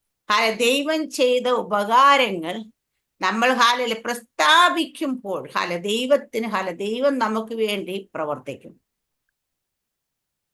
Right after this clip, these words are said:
ഹല്ലേലൂയ. അപ്പം ദൈവത്തിനെ, അല്ല, നമുക്കറിയാം, കാരാഗൃഹത്തിലായിരുന്ന പൗലോസും ശീലാസും ദൈവത്തെ പാടി സ്തുതിച്ചുകൊണ്ടിരുന്നു എന്നാ പറഞ്ഞെ. അപ്പം അവര് പ്രതിസന്ധി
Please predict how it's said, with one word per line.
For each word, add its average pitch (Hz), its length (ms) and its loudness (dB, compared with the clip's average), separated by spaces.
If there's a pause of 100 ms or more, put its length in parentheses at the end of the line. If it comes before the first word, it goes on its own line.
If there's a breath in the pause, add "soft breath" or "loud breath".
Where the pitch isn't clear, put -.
(220)
ഹല്ലേലൂയ. 196 720 0 (320)
അപ്പം 311 340 2
ദൈവത്തിനെ, 294 1080 0
അല്ല, 240 200 0
നമുക്കറിയാം, 247 540 -2
കാരാഗൃഹത്തിലായിരുന്ന 233 1080 -2
പൗലോസും 254 640 -4
ശീലാസും 196 1000 -8 (640)
ദൈവത്തെ 254 680 2
പാടി 254 380 2
സ്തുതിച്ചുകൊണ്ടിരുന്നു 247 1120 -2
എന്നാ 175 240 -6
പറഞ്ഞെ. 165 160 -14 (920)
അപ്പം 294 400 2 (300)
അവര് 302 460 4 (140)
പ്രതിസന്ധി 294 840 0